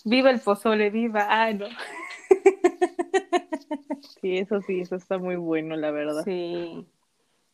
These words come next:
Speaker 1: Qué rico, qué rico. Hasta los pambazos y la cochinita. No, todo, todo.
Speaker 2: Ah, sí, el pambazo.
Speaker 1: Delicioso, ¿no?
Speaker 2: Mira,
Speaker 1: El
Speaker 2: quienes
Speaker 1: té.
Speaker 2: son, quienes no son mexicanos y llegan a venir a México,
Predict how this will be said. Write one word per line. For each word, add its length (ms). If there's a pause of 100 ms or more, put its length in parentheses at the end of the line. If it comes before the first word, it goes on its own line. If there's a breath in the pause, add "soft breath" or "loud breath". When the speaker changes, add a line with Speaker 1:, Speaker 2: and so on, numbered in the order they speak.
Speaker 1:
Qué 160
rico, 560
qué 120
rico. 640 (560)
Hasta 220
los 100
pambazos 680
y 60
la 160
cochinita. 520
No, 300
todo, 300
todo. 240
Speaker 2:
Ah, 200
sí, 80
el 140
pambazo. 400 (1200 soft breath)
Speaker 1:
Delicioso, 580
¿no? 40
Speaker 2:
Mira, 140
Speaker 1:
El 40
Speaker 2:
quienes 280
Speaker 1:
té. 120
Speaker 2:
son, 280 (200)
quienes 240
no 140
son 160
mexicanos 640
y 80
llegan 200
a 60
venir 220
a 40
México, 400